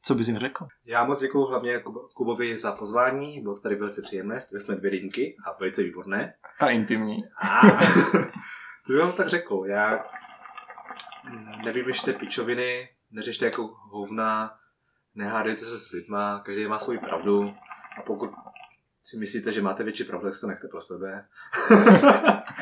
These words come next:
Speaker 2: Ne, ne, já si dělám srandu, samozřejmě. Věnujte se tomu, co, čemu vás baví, kuřte takovým způsobem, který vám baví. Ve finále dýmka, která vám chutná, je ta nejlepší dýmka. A jak už je připravené, jestli na baču, na lobal, na Hermes,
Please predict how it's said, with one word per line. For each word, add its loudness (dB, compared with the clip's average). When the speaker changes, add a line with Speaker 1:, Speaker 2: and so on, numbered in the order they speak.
Speaker 2:
Ne, 8
ne, 0
já 10
si 4
dělám 6
srandu, 4
samozřejmě. 0
Věnujte 6
se 4
tomu, 0
co, -14
čemu -8
vás -4
baví, -2
kuřte -2
takovým 0
způsobem, -6
který -4
vám -4
baví. -4
Ve -4
finále 0
dýmka, 0
která 2
vám 2
chutná, -4
je -2
ta -8
nejlepší 0
dýmka. -10
A -4
jak -2
už -4
je -8
připravené, -4
jestli -8
na -8
baču, -6
na -6
lobal, -6
na -8
Hermes, -8